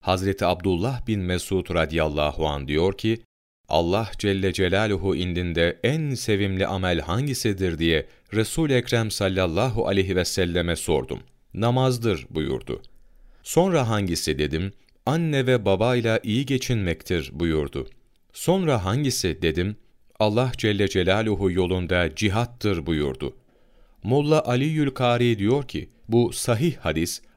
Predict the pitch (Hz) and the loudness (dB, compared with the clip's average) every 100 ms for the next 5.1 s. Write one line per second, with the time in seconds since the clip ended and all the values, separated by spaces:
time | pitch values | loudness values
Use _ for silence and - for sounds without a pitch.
0 | - 92 104 113 110 107 127 - 101 104 | 0 2 2 2 2 2 0 -2 -2 0
1 | 107 98 104 127 - 110 104 104 123 175 | 0 0 0 -2 -2 0 2 0 2 -2
2 | 175 135 123 120 117 113 110 110 110 110 | 0 0 0 2 0 2 2 2 2 0
3 | - 80 92 95 143 131 123 107 104 101 | -2 -2 0 2 0 0 0 0 2 0
4 | - 101 101 80 92 92 107 82 - - | 0 -2 -2 0 0 4 4 2 -4 -10